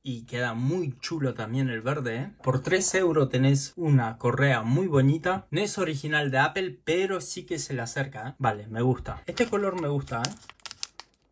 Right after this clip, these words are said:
Es como un gris oscuro. Está bastante bien. Vale, no quiero forzar, como que le cuesta entrar a lo primero.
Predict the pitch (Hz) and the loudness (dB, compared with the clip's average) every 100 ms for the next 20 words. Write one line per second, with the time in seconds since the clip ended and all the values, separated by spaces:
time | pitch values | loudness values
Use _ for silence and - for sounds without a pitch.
0 | - - - - - - - - - - | -12 -12 -14 -12 -12 -14 -16 -14 -12 -14
1 | - - - - - - - - - - | -14 -6 -4 -2 -4 -8 -12 -12 -14 -18
2 | - - - - 156 151 143 143 135 135 | -18 -8 -8 -6 -8 -4 0 0 2 0
3 | 143 156 139 117 - - - - - - | 0 0 0 0 -4 -6 -8 -12 -16 -16
4 | 131 - - 143 131 104 - - - - | -14 -10 -4 0 0 -2 -12 -20 -20 -12
5 | 151 139 131 120 113 117 110 - _ _ | -8 -6 -6 -6 -6 -6 -8 -12 _ _
6 | _ _ _ _ - _ _ _ _ _ | _ _ _ _ -20 _ _ _ _ _
7 | _ _ _ _ - - _ _ _ _ | _ _ _ _ -20 -20 _ _ _ _
8 | _ _ - - _ _ - 131 113 120 | _ _ -12 -12 _ _ -10 -8 -8 -6
9 | 123 131 139 143 135 - - - 123 - | -4 -4 -4 -4 -4 -6 -14 -10 -8 -8
10 | - 156 151 - 139 127 120 117 120 - | -8 -4 -4 -4 -6 -6 -6 -10 -10 -12
11 | 175 - 127 123 127 135 123 117 120 135 | -12 -8 -6 -4 -2 -2 -2 -8 -10 -6
12 | 127 131 131 | -2 -2 -4